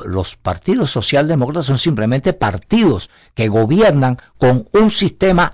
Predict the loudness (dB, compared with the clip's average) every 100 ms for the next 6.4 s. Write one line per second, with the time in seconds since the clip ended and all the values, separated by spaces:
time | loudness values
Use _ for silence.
0 | 2 4 6 6 4 2 -2 0 2 2
1 | 2 0 -2 -8 -10 _ _ _ -6 -4
2 | -4 -2 0 0 0 -2 -2 -4 -4 -4
3 | -2 0 0 2 0 -2 -8 -8 -4 -2
4 | -2 0 2 0 0 -4 -4 -2 0 2
5 | 2 0 0 0 0 -2 0 0 0 -2
6 | -4 -4 -4